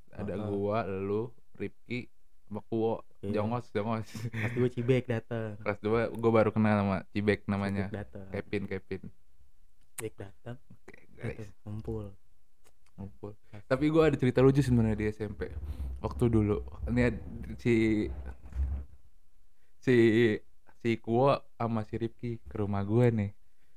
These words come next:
Speaker 1: Jalan.
Speaker 2: Oh.
Speaker 1: <laughs> Jalan nih, jalan biasa. Jalan, pulang, udah, udah deket rumah gua nih.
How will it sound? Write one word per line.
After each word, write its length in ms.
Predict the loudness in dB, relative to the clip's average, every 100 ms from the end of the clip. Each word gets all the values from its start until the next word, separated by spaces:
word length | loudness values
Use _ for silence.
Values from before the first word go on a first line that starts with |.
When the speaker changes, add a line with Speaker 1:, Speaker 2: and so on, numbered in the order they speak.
| -16 -8
Speaker 1:
Jalan. 580 | -4 -2 -2 -2 -4 -4
Speaker 2:
Oh. 140 | 4
Speaker 1:
<laughs> 80 | 10 12 10 2 0 -2 -6 -10 -16 -16 -16 -16 -10 -8 -8 -10 -6
Jalan 340 | 2 4 4
nih, 160 | 6 6
jalan 360 | 8 8 8 8
biasa. 640 | 6 6 4 -2 -4 -8 -12 -16 -14 -6
Jalan, 720 | -2 -2 -2 -4 -2 -2 -2 -4
pulang, 400 | -2 0 0 0
udah, 80 | 2
udah 140 | 2
deket 200 | 4 2
rumah 220 | 2 4 4
gua 220 | 6 8
nih. 240 | 8 6